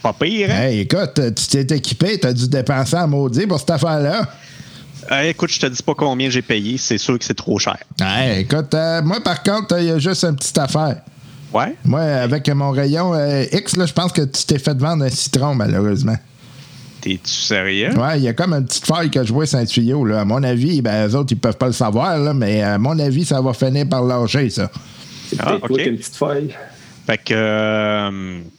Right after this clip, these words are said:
Speaker 1: je fais un double check là-dessus.
Speaker 2: Fait qu'il, il, il, il te projette un truc, là, puis il te montre. Tu
Speaker 1: Ouais.
Speaker 2: vois, là, c'est le tuyau, là, par, à mon avis, ça a dû être cogné à livraison, ça, là, là.
Speaker 1: Ok. Puis, euh, c'est quoi, le tuyau, là, si on regarde de proche ? Euh ?
Speaker 2: C'est, euh, le, le, le, le main,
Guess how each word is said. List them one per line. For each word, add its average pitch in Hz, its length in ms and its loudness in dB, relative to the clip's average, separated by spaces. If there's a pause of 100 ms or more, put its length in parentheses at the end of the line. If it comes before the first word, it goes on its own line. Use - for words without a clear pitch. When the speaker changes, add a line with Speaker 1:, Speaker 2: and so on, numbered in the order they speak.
(180)
Speaker 1:
je - 240 0
fais 123 100 0
un 110 320 0
double 113 300 -2
check - 240 -4
là-dessus. - 360 -4 (220)
Speaker 2:
Fait 110 100 2
qu'il, 131 140 0
il, 117 240 0 (100)
il, 127 140 2 (160)
il 117 160 2
te - 60 -14
projette 120 420 0
un 104 180 0
truc, 131 300 0
là, 131 80 2
puis 107 140 0
il 98 80 0
te - 100 0
montre. 117 240 0
Tu 110 60 0
Speaker 1:
Ouais. 180 160 2
Speaker 2:
vois, 185 100 2
là, 180 60 0
c'est - 120 0
le 143 60 2
tuyau, 170 400 2
là, 190 180 0
par, 139 240 0
à 135 80 2
mon 156 240 2
avis, 151 300 2
ça 143 160 0
a 123 60 2
dû 120 100 2
être 147 180 -2
cogné 139 300 2
à 151 60 0
livraison, 131 580 2
ça, 104 180 0
là, 101 220 2
là. 92 120 0 (460)
Speaker 1:
Ok. 123 260 0 (380)
Puis, 104 320 0
euh, 101 140 0
c'est 110 180 -2
quoi, 147 300 0
le 110 80 -4
tuyau, 139 420 -2
là, 143 60 0
si - 140 -2
on 107 100 0
regarde 107 300 -4
de 107 100 0
proche ? - 520 -4
Euh ? 98 100 -2 (340)
Speaker 2:
C'est, 113 240 2
euh, 110 440 2
le, 113 200 2
le, 113 180 2
le, 110 380 2
le 107 200 2
main, 113 260 2